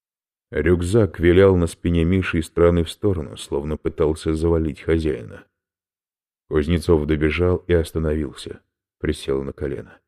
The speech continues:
Скинул автомат. Проверил вправо-влево. «Молодец», подумал Иван. «Следующий по-», И тут из рюкзака у Миши вывалился компас и начал падать.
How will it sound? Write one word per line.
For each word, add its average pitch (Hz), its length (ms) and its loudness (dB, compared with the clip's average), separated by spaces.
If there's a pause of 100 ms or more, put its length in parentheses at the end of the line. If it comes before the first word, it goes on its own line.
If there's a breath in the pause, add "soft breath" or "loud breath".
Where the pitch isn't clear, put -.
(520)
Скинул 87 480 0
автомат. 73 580 -6 (600)
Проверил 82 640 2 (120)
вправо-влево. 73 920 -6 (1040)
«Молодец», 73 720 -6
подумал 76 440 -6
Иван. - 280 -12 (1000)
«Следующий 87 800 4
по-», 87 380 4 (1040)
И 78 140 -6
тут - 640 -10 (220)
из 87 200 -2
рюкзака 85 580 0
у 85 160 2
Миши 104 400 -4
вывалился 92 800 0
компас 101 600 -4 (360)
и 104 80 0
начал 92 360 -2
падать. - 540 -10